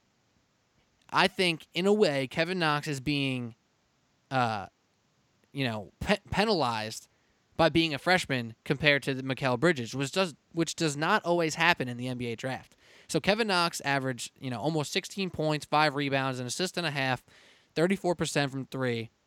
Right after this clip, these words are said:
Can you imagine what he would have looked like as a junior in college basketball?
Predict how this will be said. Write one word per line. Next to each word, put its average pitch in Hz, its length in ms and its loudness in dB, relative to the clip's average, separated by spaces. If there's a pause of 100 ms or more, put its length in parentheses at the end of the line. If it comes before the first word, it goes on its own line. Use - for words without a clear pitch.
(540)
Can 180 180 2
you 226 160 2
imagine 170 540 2
what 147 160 0
he 175 200 -6
would 170 160 2
have 147 140 -2
looked 147 240 -2
like 156 320 2
as 135 160 -4
a 127 80 -4
junior 143 640 -4 (160)
in 131 340 -4
college 131 420 2
basketball? 156 640 0